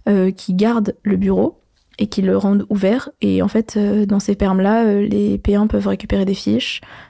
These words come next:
poser des questions, avoir un support mental, euh, <laughs> ou, euh, enfin,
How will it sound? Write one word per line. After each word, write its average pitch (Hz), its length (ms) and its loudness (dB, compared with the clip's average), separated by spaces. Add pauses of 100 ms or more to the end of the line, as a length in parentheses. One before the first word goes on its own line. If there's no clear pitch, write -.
(120)
poser 202 220 2
des 190 100 0
questions, 202 640 2 (280)
avoir 190 300 0
un 165 220 0
support - 460 -2
mental, 190 500 0
euh, 185 220 0 (360)
<laughs> - 360 -16
ou, 196 160 2
euh, 180 180 0
enfin, - 320 -4